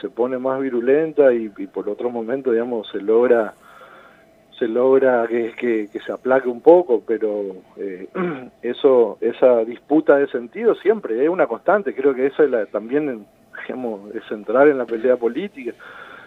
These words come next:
Eh, una cosa que nosotros siempre planteamos, nosotros no, no, no, no es la meta de los, de las organizaciones sociales,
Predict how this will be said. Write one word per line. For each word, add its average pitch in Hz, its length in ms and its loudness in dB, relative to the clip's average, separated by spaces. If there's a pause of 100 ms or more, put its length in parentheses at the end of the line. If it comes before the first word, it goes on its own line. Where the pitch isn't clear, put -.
(120)
Eh, 107 500 -2 (920)
una 156 260 4
cosa 160 320 4
que 127 80 -6
nosotros 131 420 -2
siempre 160 240 0
planteamos, 135 440 0
nosotros 160 400 -2 (440)
no, 139 600 2 (480)
no, 143 260 -4 (200)
no, 135 520 0
no 127 120 0
es 208 120 4
la 165 100 2
meta 156 420 -2
de 123 180 -2
los, 123 140 -8 (320)
de 120 100 -4
las 117 140 -8
organizaciones 120 640 -4
sociales, 175 600 2